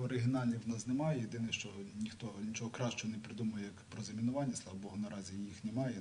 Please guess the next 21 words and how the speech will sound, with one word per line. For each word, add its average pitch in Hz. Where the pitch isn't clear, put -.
Я 101
надію, 107
що 107
їх 107
і -
не 101
буде, 127
таких 113
повідомлень. 104
Що 143
стосується 143
ситуацій, -
які 143
можуть 147
виникати, 110
ми 120
вже 127
маємо 131
досвід 123
не 123
одних 123